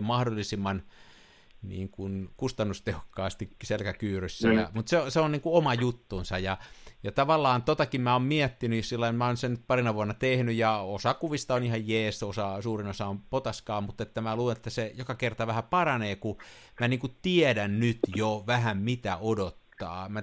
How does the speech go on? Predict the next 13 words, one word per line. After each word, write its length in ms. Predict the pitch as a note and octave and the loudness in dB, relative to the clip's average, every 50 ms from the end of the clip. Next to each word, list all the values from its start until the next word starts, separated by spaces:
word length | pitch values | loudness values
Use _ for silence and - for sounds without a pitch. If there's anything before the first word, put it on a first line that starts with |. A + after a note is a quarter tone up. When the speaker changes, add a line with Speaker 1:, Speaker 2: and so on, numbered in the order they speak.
| G#2 - | -10 -10
Speaker 1:
mä 400 | A#2 A#2+ A#2+ A#2 A#2 A2+ A2+ A2+ | -10 -6 -2 0 2 2 2 2
niin 120 | A2+ A#2+ | 0 0
kuin 140 | A#2 B2 A#2 - | -2 -4 -6 0
tiedän, 300 | - D#3 D3+ C3+ C3 A#2+ | 4 6 6 6 6 4
Speaker 2:
Mm. 40 | A#2+ | 2
Speaker 1:
mihin 240 | B2+ B2+ C3 C3 B2 | 2 2 2 0 2
mä 200 | A#2+ A#2 A#2 A#2 | 4 4 6 6
aion 240 | A2+ A2+ A2+ A2 G#2+ | 6 4 2 2 2
mennä, 640 | G#2+ A2 A#2+ B2 B2 A#2 A2+ G#2+ G#2 G#2 G#2+ G#2 G2 - - | 2 2 2 4 4 2 2 0 0 0 0 -2 -4 -6 -6
kunhan 320 | - A2+ G#2+ G2 G2+ G2 | -4 -2 -2 -2 -2 -2
se 120 | F#2+ - G2 | -4 -6 -6
keli 360 | - - G#2+ G2+ F#2+ G2 F#2 - | -4 -2 -2 -2 -2 -6 -6 -6
tulee, 500 | - G2+ G2 G2 F#2+ F#2+ F#2+ F#2 F#2 | -6 -4 -2 -2 -2 -2 -2 -4 -6